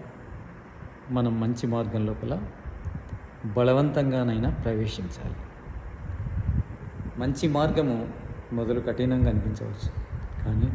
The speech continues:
తర్వాత చాలా మధురంగా ఉంటుంది, మధురాన్ని ఇస్తుంది. కనుక ఈర్ష్య, ద్వేషము, అహంకారాన్ని వదిలేసి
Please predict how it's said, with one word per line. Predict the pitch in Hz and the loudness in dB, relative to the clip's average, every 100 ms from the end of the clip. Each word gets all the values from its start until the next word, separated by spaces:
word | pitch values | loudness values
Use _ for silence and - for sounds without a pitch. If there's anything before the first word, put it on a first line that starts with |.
| - | 2
తర్వాత | 117 113 113 110 90 - - - - - - - - - 127 | 0 2 2 2 0 -4 -6 -6 -8 -16 -20 -20 -16 -8 -4
చాలా | 117 110 101 - - - - - - - - - - 120 | -4 -4 -8 -12 -16 -16 -14 -14 -10 -8 -8 -10 -4 -2
మధురంగా | 113 120 127 107 101 | 0 0 2 0 0
ఉంటుంది, | - - - - - - - - - - - - - - - - | -4 -6 -10 -8 -8 -6 -8 -8 -12 -12 -12 -10 -10 -8 -6 -4
మధురాన్ని | 117 120 131 123 113 | -2 0 0 0 -4
ఇస్తుంది. | - 104 107 - - - - - - - - - - - - - - - - - - - - - - - | -6 -8 -8 -10 -10 -12 -12 -10 -10 -10 -12 -12 -12 -14 -12 -12 -10 -12 -12 -12 -10 -12 -12 -12 -10 -8
కనుక | 110 107 147 190 - - - - - - - - 120 | -6 -4 -4 -4 -10 -12 -14 -14 -18 -20 -20 -6 0
ఈర్ష్య, | 123 107 120 113 101 113 | 0 0 0 0 -2 2
ద్వేషము, | 120 110 113 104 110 - - - - - - - | 2 2 -2 0 0 0 0 -2 -6 -8 -6 -2
అహంకారాన్ని | 120 120 120 120 117 107 | 0 2 2 2 0 0
వదిలేసి | 104 101 107 101 110 | -2 -2 -4 -6 -10